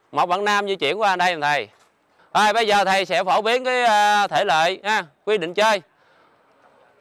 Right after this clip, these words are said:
Rồi, thành viên của mỗi nhóm lưu ý giùm thầy. Sau khi có tín hiệu, mấy em di chuyển lên, đến vị trí có bóng, thực hiện động tác điểm bóng tại chỗ, ba lần chạm bóng.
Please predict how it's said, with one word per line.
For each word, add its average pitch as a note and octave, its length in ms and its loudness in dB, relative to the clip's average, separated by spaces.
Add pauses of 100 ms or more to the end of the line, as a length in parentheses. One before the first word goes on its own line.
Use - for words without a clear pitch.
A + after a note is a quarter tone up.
Rồi, F#3+ 380 0 (360)
thành G#3+ 280 -2
viên B3 300 0
của F#3+ 140 0
mỗi G#3+ 200 0
nhóm B3 240 0
lưu B3+ 220 2
ý C4+ 200 2
giùm A#3+ 80 -6
thầy. G3+ 320 0 (300)
Sau B3 300 0
khi B3 280 0
có A#3+ 240 0
tín B3+ 200 -6
hiệu, G3+ 500 0
mấy A3+ 160 -2
em A#3 160 -2
di A#3 140 2
chuyển F3+ 260 -2
lên, A3+ 280 0 (160)
đến G3+ 220 -2
vị G3 120 -2
trí G3 100 -2
có A3 120 -4
bóng, A3+ 340 0 (280)
thực F3 220 -4
hiện E3 340 -4 (140)
động C#3+ 280 -4
tác G#3 280 -2
điểm D3+ 280 -4
bóng A3+ 220 0
tại D#3 160 0
chỗ, C#3+ 320 0
ba A3 300 2
lần D#3+ 200 -4
chạm C#3+ 200 -4
bóng. G3+ 240 0